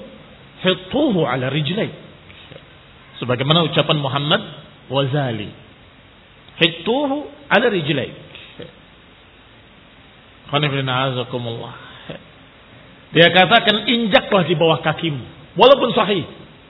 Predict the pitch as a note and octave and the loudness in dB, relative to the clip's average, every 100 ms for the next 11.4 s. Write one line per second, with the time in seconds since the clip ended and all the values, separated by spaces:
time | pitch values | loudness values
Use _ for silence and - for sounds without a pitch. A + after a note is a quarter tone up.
0 | - F3 G3 G#3 A#3+ C4+ C4 A#3+ A#3 A#3+ | -2 2 4 4 4 2 2 2 2 2
1 | C#4 - - - - - - - - - | 0 -4 -18 -20 -20 -20 -20 -20 -20 -20
2 | - A3 A#3 A#3+ A#3+ C4 C4 C4+ - - | 0 2 4 4 4 4 2 -2 -12 -4
3 | F#3+ A#3+ B3+ A#3+ A#3+ B3 - - C4+ C4 | 0 2 2 2 0 2 0 2 2 2
4 | - - - - B3+ F3 - D3 D3 - | -4 -16 -8 0 2 2 2 2 2 0
5 | C#3 - A#2 F#2 - - - - - - | -4 -4 -8 -10 -14 -20 -20 -20 -20 -20
6 | - - - - - - - - - - | -20 -20 -20 -20 -20 -20 -20 -20 -20 -6
7 | G3+ C#3+ A2 G#2+ G#2+ F#2+ - - - - | -2 0 -2 -6 -10 -14 -18 -20 -20 -20
8 | - - B2+ D3 D3 D#3+ E3 D#3 D3 C#3 | -20 -4 0 2 2 0 -2 -4 -2 -2
9 | D3+ D#3 G3 E3+ D3 F3 F#3+ G#3 C#3+ A#2 | 0 0 0 0 -2 -2 -4 -2 -4 -4
10 | B2+ C3+ B2+ A#2+ A#2 A#2+ A2 C3 A2 F#2+ | -4 -4 -4 -6 -6 -6 -6 -6 -8 -8
11 | - A2 - G2+ | -10 -10 -14 -16